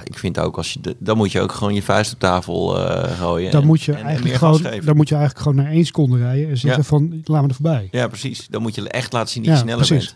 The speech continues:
Speaker 1: bent.
Speaker 2: Ja.
Speaker 1: Dit is een beetje grootspraak, want
Speaker 2: Ja.
Speaker 1: hij was waarschijnlijk gewoon helemaal niet sneller.
Speaker 2: Nee.
Speaker 1: Hij was echt wel zijn best aan het doen. Maar ja, dan, eh,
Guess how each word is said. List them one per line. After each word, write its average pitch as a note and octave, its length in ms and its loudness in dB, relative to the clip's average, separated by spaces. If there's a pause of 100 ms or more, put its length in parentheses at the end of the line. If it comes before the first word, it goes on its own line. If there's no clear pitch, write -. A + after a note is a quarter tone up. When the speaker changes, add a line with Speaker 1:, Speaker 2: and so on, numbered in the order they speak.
Speaker 1:
bent. D3+ 140 4
Speaker 2:
Ja. A#2+ 120 0
Speaker 1:
Dit A2+ 180 -4
is - 60 -8
een - 60 -10
beetje G#2 200 -4
grootspraak, A2 600 -2
want D3+ 120 4
Speaker 2:
Ja. C#3+ 160 6
Speaker 1:
hij G2+ 140 -4
was G#2 140 -2
waarschijnlijk G2 400 -4
gewoon G2 160 -6
helemaal G2+ 300 2
niet G2 120 -4
sneller. E2+ 300 -2
Speaker 2:
Nee. B2+ 100 6
Speaker 1:
Hij G#2 120 0
was F#2 180 -6
echt G2 220 -4
wel F#2+ 140 -2
zijn F#2+ 140 -2
best G#2+ 220 0
aan F#2 100 -2
het D#2 100 -6
doen. - 140 -8 (640)
Maar G2 160 0
ja, F#2 140 2
dan, F2+ 260 -4
eh, F#2 160 -4